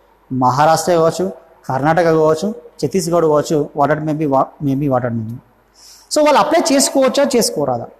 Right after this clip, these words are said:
So జనరల్గా మనము, ఆ, తెలంగాణలో కానీ ఇంకా వేరే స్టేట్కి సంబంధించినటువంటి జాబ్స్లో ఒకసారి మనం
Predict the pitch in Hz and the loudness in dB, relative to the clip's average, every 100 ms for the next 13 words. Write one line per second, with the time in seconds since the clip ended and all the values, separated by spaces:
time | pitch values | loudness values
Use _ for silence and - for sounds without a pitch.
0 | _ - 240 220 302 330 285 339 - - | _ -6 -2 2 2 4 2 0 -6 -20
1 | - - _ - 240 240 240 233 240 - | -20 -20 _ -2 2 2 2 2 0 -2
2 | - 220 208 214 208 214 - - - 202 | -2 2 2 2 2 -2 -6 -14 -2 2
3 | 247 247 240 240 240 220 214 220 262 - | 4 4 4 4 4 4 4 2 0 -6
4 | - _ _ _ _ _ _ - 190 190 | -20 _ _ _ _ _ _ -6 -2 2
5 | 180 202 220 214 - - 196 196 208 202 | 2 4 2 2 -2 -2 -2 0 0 0
6 | 190 190 180 185 190 185 202 165 147 165 | 0 -2 0 0 0 0 0 -2 2 2
7 | 208 - 214 202 180 | 2 0 -2 -2 -4